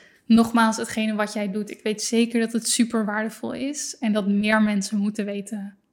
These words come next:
wat jij doet. En dat mensen beter moeten weten wat jij doet of wat jij verkoopt. En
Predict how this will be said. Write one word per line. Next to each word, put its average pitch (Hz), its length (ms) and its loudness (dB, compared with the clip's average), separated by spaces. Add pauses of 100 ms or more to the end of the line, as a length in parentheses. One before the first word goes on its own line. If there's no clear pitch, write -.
(180)
wat 208 340 -2
jij 214 180 -8
doet. 214 500 -6
En 208 240 -2
dat 208 140 -8
mensen 202 340 -4
beter 226 320 0
moeten 202 240 -2
weten 226 300 -10
wat 208 180 -10
jij 208 140 -8
doet 208 200 -10
of 196 80 -14
wat 202 160 -6
jij 196 140 -8
verkoopt. 208 640 -10
En 196 280 -6